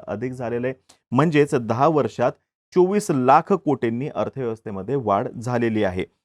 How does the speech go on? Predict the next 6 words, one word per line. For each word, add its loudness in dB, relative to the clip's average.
या 6
आर्थिक 2
वर्षाच्या -6
अखेरपर्यंत 2
राज्याच्या 0
अर्थव्यवस्थेचं -8